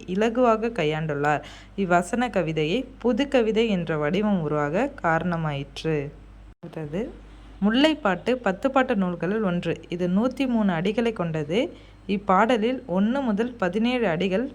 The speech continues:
பாடப்பகுதியாக இடம்பெற்றிருக்கு. முல்லைப்பாட்டு ஆசிரியப்பாவால் இயற்றப்பட்டது. முல்லை நிலத்தை பற்றி பாடப்பட்டது.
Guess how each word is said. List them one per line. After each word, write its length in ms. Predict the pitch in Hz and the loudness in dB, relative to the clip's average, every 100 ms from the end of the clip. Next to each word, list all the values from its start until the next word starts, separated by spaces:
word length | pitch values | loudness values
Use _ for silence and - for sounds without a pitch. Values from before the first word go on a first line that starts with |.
| - | -2
பாடப்பகுதியாக 760 | 180 196 214 180 160 160 175 | 0 2 0 -4 -4 -2 -2
இடம்பெற்றிருக்கு. 720 | 208 175 175 160 156 139 - - - - - - - | -2 -4 -4 -6 -8 -10 -10 -10 -14 -20 -20 -20 -4
முல்லைப்பாட்டு 600 | 190 226 285 294 269 262 233 | 2 4 4 4 2 2 2
ஆசிரியப்பாவால் 840 | 185 226 233 240 220 170 160 202 | 2 2 2 0 0 0 0 0
இயற்றப்பட்டது. 800 | 214 180 - 196 151 160 156 147 - - - - - - | 0 -2 -2 -4 -4 -4 -4 -4 -8 -16 -20 -20 -14 0
முல்லை 400 | 196 214 262 302 | 2 4 4 2
நிலத்தை 440 | 247 190 185 226 | 2 0 0 -2
பற்றி 320 | 220 170 190 226 | 0 -2 -2 -4
பாடப்பட்டது. 760 | 190 175 180 175 160 151 151 | 0 0 0 -2 -4 -2 -4